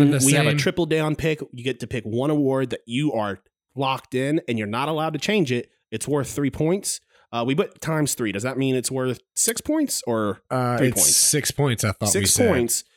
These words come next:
Speaker 2: It's
Speaker 1: because
Speaker 2: worth,
Speaker 1: we
Speaker 2: yeah.
Speaker 1: couldn't change it at all.
Speaker 2: Yeah, it's, but now the only reason, the only reason we could have changed it, which it doesn't, is if they're injured, and you can repick an injured player for only worth one point.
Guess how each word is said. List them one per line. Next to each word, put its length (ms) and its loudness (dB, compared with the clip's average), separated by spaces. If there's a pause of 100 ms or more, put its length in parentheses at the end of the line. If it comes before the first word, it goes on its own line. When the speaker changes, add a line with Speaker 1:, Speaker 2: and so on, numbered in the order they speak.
(100)
Speaker 2:
It's 100 -4
Speaker 1:
because 220 2
Speaker 2:
worth, 180 2
Speaker 1:
we 80 0
Speaker 2:
yeah. 80 4
Speaker 1:
couldn't 180 -2
change 320 0
it 80 0
at 100 -2
all. 200 -2
Speaker 2:
Yeah, 140 2
it's, 200 0
but 340 0 (100)
now 340 -2
the 180 -2
only 280 0
reason, 400 -2
the 60 -2
only 180 2
reason 240 0
we 80 -2
could 100 2
have 80 0
changed 160 0
it, 40 -2
which 120 -4
it 60 -8
doesn't, 320 -2
is 160 -4
if 120 -4
they're 300 -2 (100)
injured, 520 0
and 120 0
you 80 -4
can 220 -2
repick 360 -6
an 60 -4
injured 280 -2
player 420 0
for 120 -8
only 140 -4
worth 220 -8
one 140 -6
point. 320 -2